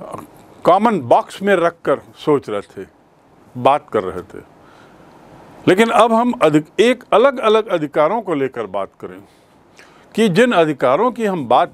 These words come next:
कर रहे हैं, जो हमारे लिए इतने महत्वपूर्ण हैं, वे अधिकार हैं कौन-कौन से? वे अधिकार, हमें वही अधिकार क्यों दिए गए हैं? दूसरे कुछ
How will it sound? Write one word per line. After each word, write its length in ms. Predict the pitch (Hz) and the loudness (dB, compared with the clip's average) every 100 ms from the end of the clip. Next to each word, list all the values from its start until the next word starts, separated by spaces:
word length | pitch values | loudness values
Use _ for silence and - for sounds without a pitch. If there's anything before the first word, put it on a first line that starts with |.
| - | -6
कर 100 | 143 | -4
रहे 180 | 190 | -2
हैं, 220 | 180 180 165 | -2 -4 -4
जो 120 | 135 | -6
हमारे 340 | 123 120 143 | -4 -4 -2
लिए 160 | 175 151 | -2 -6
इतने 240 | 131 165 | -6 -6
महत्वपूर्ण 600 | 151 123 120 - 160 226 | -4 -6 -8 -2 0 0
हैं, 260 | 139 147 214 _ _ _ 135 | 0 -4 -6 _ _ _ 0
वे 200 | 208 240 | 2 2
अधिकार 600 | 160 135 - 160 214 156 - - | -2 -6 -2 0 0 -4 -14 -6
हैं 220 | 226 262 | -4 -4
कौन-कौन 600 | - 156 127 107 95 92 | -2 -4 -4 -10 -12 -14
से? 220 | - - - _ - _ _ _ _ _ _ _ - - - - - - - - - - - - | -18 -20 -20 _ -20 _ _ _ _ _ _ _ -20 -20 -20 -20 -16 -14 -12 -2 -2 -2 -10 0
वे 100 | 170 | 2
अधिकार, 640 | 226 196 190 170 190 214 - - - - - - - - - | 2 0 0 0 0 -2 -12 -18 -18 -18 -20 -20 -18 -14 -4
हमें 300 | 170 208 247 120 - - | -2 0 -2 -4 -14 -8
वही 360 | 120 156 220 | 0 2 4
अधिकार 480 | 254 214 208 190 208 | 4 4 2 2 2
क्यों 360 | 196 - 196 208 | -2 -2 0 0
दिए 260 | 180 160 | 0 0
गए 160 | 147 160 | 0 -2
हैं? 240 | 185 185 | -2 -2
दूसरे 340 | 143 151 214 220 | -4 -4 0 0
कुछ 200 | 208 | 0